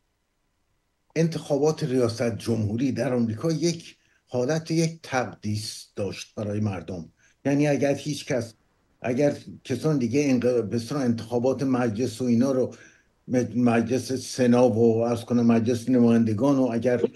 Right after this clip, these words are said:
جدی نمی‌گرفتن زیاد، اما انتخابات ریاست جمهوری یک حالت مقدسی داشت برای همه. همه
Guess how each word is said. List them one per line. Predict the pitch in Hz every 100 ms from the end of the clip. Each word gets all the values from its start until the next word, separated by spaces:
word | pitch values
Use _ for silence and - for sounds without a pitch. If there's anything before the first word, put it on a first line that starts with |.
| - -
جدی | 120 139 110
نمی‌گرفتن | 135 131 120 117 123 117 131
زیاد، | 120 107 127 147 165 - _ _ -
اما | 180
انتخابات | 170 123 - 135 143 123
ریاست | 127 131 123 131 120
جمهوری | 104 131 117 120 143 131 - - -
یک | 160 160
حالت | - 143 131 160 160 156 143 - _ _ _ _ _ _ _
مقدسی | 131 139 139 113 123 - 151 156 135
داشت | 120 113 -
برای | 117 104 101 104 104 90 -
همه. | 113 95 82 - - _
همه | - 147 175 180 165